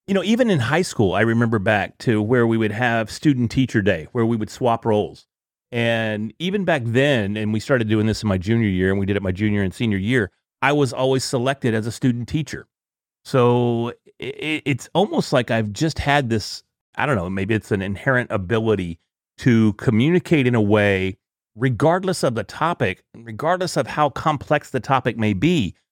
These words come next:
I've always been able to break it down in a way that really anybody can understand it. And I, I have seen over the years that I can be an effective communicator, whether it's with someone that is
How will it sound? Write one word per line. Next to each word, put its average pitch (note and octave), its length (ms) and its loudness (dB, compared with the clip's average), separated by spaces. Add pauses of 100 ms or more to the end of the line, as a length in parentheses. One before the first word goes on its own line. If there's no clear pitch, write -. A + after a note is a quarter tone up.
(340)
I've A#2 220 -2
always F#3 360 0
been D3 160 -2
able C3 180 0
to A#2 80 0
break A#2 400 0
it G#2 100 -4
down A#2+ 260 -2
in A2 100 -2
a G2+ 40 -2
way G2 480 0
that A2+ 440 -4 (140)
really A3 360 -2
anybody D#3+ 480 -2
can C#3 160 -4
understand B2+ 580 -6
it. D3 160 -8 (500)
And C#3 320 -4 (180)
I, C3+ 480 -4
I C#3+ 120 -6
have A#3 280 -6
seen C#3 360 -2
over A#2 240 2
the A2+ 100 0
years G2+ 480 -2
that A#2+ 260 -4 (120)
I B2+ 60 -2
can C#3 180 -2
be D3 80 2
an C3+ 80 0
effective D#3 460 -2
communicator, B2+ 600 0
whether A#2 320 0
it's A2+ 180 -4
with D3 140 -2
someone D#3 540 0
that B2+ 140 0
is G#2+ 180 -4